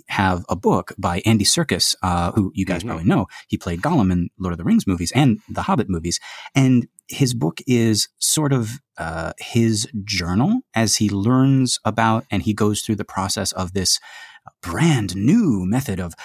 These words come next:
Speaker 1: acting, animation, special effects. We don't know. It's motion capture. But, like, you know, back then it was, like, such a new thing. What do we call this thing?
Speaker 2: Right. He
Speaker 1: Um,
Speaker 2: wasn't the first, but he, he's certainly the one who, I, I mean, like the Olivier of motion capture or the Brando of motion capture, the one who, who made it the thing.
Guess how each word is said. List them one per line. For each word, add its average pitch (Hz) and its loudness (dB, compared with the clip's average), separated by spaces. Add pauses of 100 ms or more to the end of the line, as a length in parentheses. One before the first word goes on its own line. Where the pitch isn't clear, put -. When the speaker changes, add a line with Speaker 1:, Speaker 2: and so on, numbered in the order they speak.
(480)
Speaker 1:
acting, 214 0 (180)
animation, 135 2
special - -4
effects. - -2
We 123 4
don't 190 4
know. 233 4
It's 104 2
motion 135 4
capture. 82 -6
But, 113 0
like, 101 0
you 104 0
know, 92 -2
back 90 -2
then 95 2
it 98 -2
was, 90 -4
like, 85 -6
such - -2
a 85 -4
new 113 4
thing. 143 0
What 92 -2
do 104 0
we 160 2
call 180 -2
this 87 -2
thing? 85 -6 (200)
Speaker 2:
Right. 92 0
He 98 6
Speaker 1:
Um, 90 4
Speaker 2:
wasn't 92 2
the 95 -4
first, - -2
but - -6
he, 92 -6
he's 90 -4
certainly 92 0
the 85 2
one 80 0
who, 82 0
I, 80 -2
I 82 0
mean, 80 -4
like 90 0
the 80 0
Olivier 78 2
of 76 -2
motion 80 -2
capture - -4
or - -4
the 78 -6
Brando 78 0
of - -10
motion 80 -2
capture, - -6
the 78 -6
one 80 0
who, 78 0
who 85 0
made 80 2
it - -4
the 82 0
thing. - -6